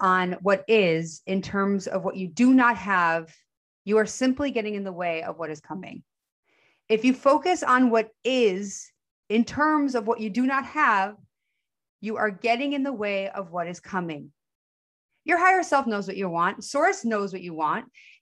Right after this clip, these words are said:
and it already exists for you. All you need to do is access it, to raise your vibration by getting into alignment so that you open the pathways for these things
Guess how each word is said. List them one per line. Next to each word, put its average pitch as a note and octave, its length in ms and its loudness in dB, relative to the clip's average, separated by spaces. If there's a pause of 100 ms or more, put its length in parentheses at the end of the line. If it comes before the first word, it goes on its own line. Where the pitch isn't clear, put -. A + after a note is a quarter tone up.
and C4+ 80 2
it C4+ 80 4
already C4+ 340 2
exists B3+ 360 -4
for E4 120 -6
you. G#3+ 300 -6 (520)
All C#4+ 140 4
you C#4 160 0
need C#4+ 320 0
to A3+ 100 -12
do B3+ 440 -4
is G3 240 -10
access G#3+ 580 -8
it, - 140 -16 (500)
to A#3+ 160 -4
raise A#3+ 260 2
your C#4+ 100 -4
vibration A3 960 -4
by F3+ 120 -4
getting F3+ 240 -6
into B3 200 -8
alignment G3 540 -6
so - 140 -12
that E3+ 180 -8
you F#3 300 -10
open B3 400 2
the G3+ 80 -2
pathways G#3 880 -2
for G3 100 -8
these G#3 280 -8
things E3 400 -10